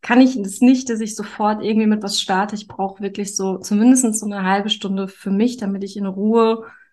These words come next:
mit meinen Gedanken bin und weiß, wofür ich irgendwie was mache. So, damit ich mich auch mit meiner Business-Vision so ein bisschen verbinden kann und nicht wieder direkt die Zweifel anspringen.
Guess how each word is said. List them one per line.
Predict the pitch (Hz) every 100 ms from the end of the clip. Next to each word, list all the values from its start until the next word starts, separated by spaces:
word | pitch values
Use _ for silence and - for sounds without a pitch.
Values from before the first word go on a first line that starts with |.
| _ _ -
mit | -
meinen | 208 208 214
Gedanken | 202 202 233 247 214 214 208 - - _
bin | 190 220 214 214 208 196
und | - 202 196 208 - - -
weiß, | 190 202 202 -
wofür | 190 - 208
ich | 208 190
irgendwie | 196 185 175 170
was | 170 151
mache. | 147 190 214 - _ _ -
So, | - 151
damit | 175
ich | 180
mich | 190
auch | 180
mit | 180
meiner | 180 180
Business-Vision | 240 247 226 214 202 196 190 208 202
so |
ein | 190
bisschen | 202 - 208
verbinden | 190 233 226 202
kann | 208 190 190 185
und | - 185 175 180 - _ _ _ _
nicht | 208 247 254
wieder | 190 214 208
direkt | 214 - 294 - -
die | 185
Zweifel | - 220 247 262 247
anspringen. | 202 214 214 - - 196 202 220 247